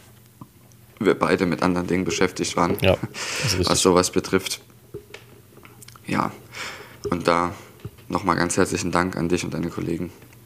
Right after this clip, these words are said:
Speaker 2: Ja.
Speaker 1: dass ihr da noch einen Beitrag dazu geleistet habt.
Speaker 2: Ja, das ist, also, das ist ja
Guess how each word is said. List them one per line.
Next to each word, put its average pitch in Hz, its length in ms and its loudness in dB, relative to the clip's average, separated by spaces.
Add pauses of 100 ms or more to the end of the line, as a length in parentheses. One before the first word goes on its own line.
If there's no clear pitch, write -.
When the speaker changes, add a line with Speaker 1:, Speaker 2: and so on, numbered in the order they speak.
(680)
Speaker 2:
Ja. 92 80 -2 (540)
Speaker 1:
dass - 200 -2
ihr 85 260 4 (280)
da 85 100 -2
noch 85 140 -2
einen 95 100 -4
Beitrag 85 360 2
dazu - 200 -4
geleistet 85 480 -2
habt. 82 260 -8 (280)
Speaker 2:
Ja, 80 140 0
das 80 160 -6
ist, 80 160 -6
also, 82 360 -4 (280)
das - 180 0
ist - 220 2
ja 82 160 0